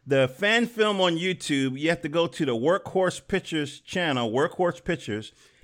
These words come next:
and, uh, just look up, uh, uh, Black Panther Unleashed Storms of Carnage. It's a four-part, uh, series. We have part one, two, and three.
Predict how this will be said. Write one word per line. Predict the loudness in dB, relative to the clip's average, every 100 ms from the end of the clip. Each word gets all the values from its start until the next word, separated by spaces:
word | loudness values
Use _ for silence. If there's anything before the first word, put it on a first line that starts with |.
| -12 0
and, | 2 2 4
uh, | 6 6 4
just | -2 -2
look | -2 0 2
up, | 0 2
uh, | 2 4 4 4 0 -8 _ _ _
uh, | 0 0 -2
Black | -2 2 2 0 -4
Panther | 0 0 -2 0 0 0 -4 -12 _ _ -2
Unleashed | 0 0 2 2 0 -6
Storms | -2 2 2 0
of | -4
Carnage. | -2 2 4 4 0 -4 -8
It's | -4 -4
a | -4
four-part, | -8 -4 4 4 4 2 -2 4 4 4 -2 _ _ _
uh, | -2 0 2 2
series. | 0 0 2 4 2 2 2 0
We | 0
have | 2 0
part | 0 0 2
one, | 0 0
two, | -2 -2
and | -2 -2
three. | 0 2 0 -4